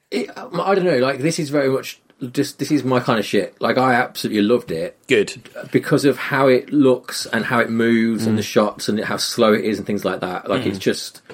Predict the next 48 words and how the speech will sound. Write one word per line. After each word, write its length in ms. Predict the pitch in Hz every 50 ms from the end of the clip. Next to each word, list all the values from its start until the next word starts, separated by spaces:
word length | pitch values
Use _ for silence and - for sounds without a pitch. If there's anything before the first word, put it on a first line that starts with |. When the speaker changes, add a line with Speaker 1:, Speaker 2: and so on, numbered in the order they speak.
| - _ _ _ _ _ _ _ _ _ _ _ _ _ _ _
Speaker 1:
I, 140 | - 135 147
I 120 | 120 117 131
absolutely 340 | 123 104 - - 98 87 95
Speaker 2:
Mm. 40 | 117
Speaker 1:
loved 140 | 117 - 85
it. 220 | 80 82 85 - _ _ -
Speaker 2:
Hmm. 120 | - 131 101 -
Speaker 1:
And 260 | 131 127 127 127 123 -
I 100 | 120 120
think, 440 | - 180 185 165 151 - - - _ _ _ _ _ _ _ _ _ _ _ _ _ _ _ _ _ _ _ _ _ _ _ _ _ -
like, 180 | 135 135 - 147
initially 320 | 151 180 165 - 139 139
I 40 | 127
thought, 260 | 127 - 143 123 123
"That's 180 | 123 120 - -
annoying 320 | 123 120 120 120 113 107
how 140 | 101 113 107
we, 160 | 107 110 120 123
how 140 | - - 104
another 240 | 101 98 101 95 92 -
twist." 360 | - - 127 90 - - -
But 80 | - 110
then 260 | 131 135 139 139 127
Speaker 3:
Mm. 200 | 110 107 104 98 - -
Speaker 1:
it 140 | - 147 156
kind 220 | - 170 170 170
of 60 | 165 -
frees 360 | - - 156 147 147 139 123
you 60 | 143 -
up 40 | -
to 100 | - 135
watch 320 | 117 127 131 127 - - 127
it 120 | 120 -
without 400 | 113 110 123 120 117 113 - -
trying 360 | - - 123 113 107 110 107 -
to 240 | - 123 110 107
second 720 | 104 - - - - - - - 139 120 - - 107 95
guess 200 | - 117 110 - -
it 40 | 104
or 80 | 110 104
work 280 | 113 117 117 117 - 117
it 60 | 110
out 280 | 110 131 156 156 -
in 60 | 139 131
a 60 | 127
way 200 | 120 123 120 120 110
that 100 | 110 104
Speaker 3:
Mm. 220 | 104 113 110 104